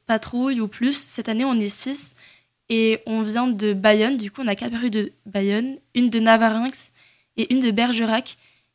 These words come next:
Et, euh, on est sous la garde, on va dire, euh, d'une cheftaine de réseau. Donc, en fait, c'est une beaucoup plus grande, euh, région.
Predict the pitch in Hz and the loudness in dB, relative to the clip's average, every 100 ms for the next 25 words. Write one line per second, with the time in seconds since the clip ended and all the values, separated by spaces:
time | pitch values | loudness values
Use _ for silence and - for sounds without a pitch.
0 | _ 233 226 226 214 214 208 208 - _ | _ 2 4 4 2 2 2 -2 -6 _
1 | - 220 226 254 269 - 226 208 208 196 | -4 2 2 2 0 -2 0 0 2 0
2 | 196 196 202 233 247 220 202 202 190 247 | -2 -4 -4 -2 -2 -4 -4 -4 -4 -8
3 | - - _ _ _ - 208 196 190 - | -8 -18 _ _ _ -4 -2 0 -2 -6
4 | 208 208 196 247 240 - 240 214 202 196 | -4 -4 -2 -2 -2 -2 0 2 2 2
5 | 240 226 226 - _ _ _ _ 214 208 | 2 2 0 -4 _ _ _ _ -4 -2
6 | 214 247 262 - 226 208 208 220 202 202 | -2 -2 -2 0 4 4 4 0 -2 -4
7 | 240 247 - 233 226 208 202 240 214 202 | -6 -8 -4 -2 0 -2 -2 -2 -2 -2
8 | 202 196 202 202 - _ - 247 240 233 | -2 -2 -4 -6 -10 _ -2 0 2 0
9 | 233 | -4